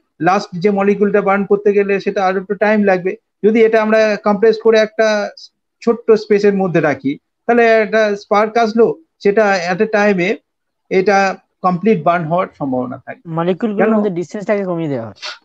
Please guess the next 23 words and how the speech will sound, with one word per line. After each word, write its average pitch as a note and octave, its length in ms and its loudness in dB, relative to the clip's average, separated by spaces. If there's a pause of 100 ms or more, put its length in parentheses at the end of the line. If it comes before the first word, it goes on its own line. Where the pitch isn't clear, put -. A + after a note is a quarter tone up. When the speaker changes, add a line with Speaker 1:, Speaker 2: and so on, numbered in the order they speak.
(100)
Speaker 1:
হ্যাঁ, F3+ 200 -4 (100)
হ্যাঁ, D3 300 -2 (360)
ডিসটেন্সটাকে G3+ 680 -4
কমিয়ে F3 320 0
দেওয়া A2 180 -6
হয়। - 60 -16 (300)
কেন? A#3+ 220 4
আমরা G3 260 0
দেখো, D#3+ 380 -2 (340)
যখন D3 340 -2
আমরা, D3+ 560 0 (260)
তোমরা E3+ 200 -2
এটা D#3 240 0
চিন্তা E3+ 320 -2
করো, A#2+ 360 -6 (840)
একবার D3+ 440 0
power G3+ 360 2
পাচ্ছ, A3+ 440 -2 (1600)
crankshaft F#3+ 460 0
দুবার F#3 300 4 (460)
regulate D3 400 2
করছে, A2+ 280 -12 (760)
ওকে? G#3 300 -2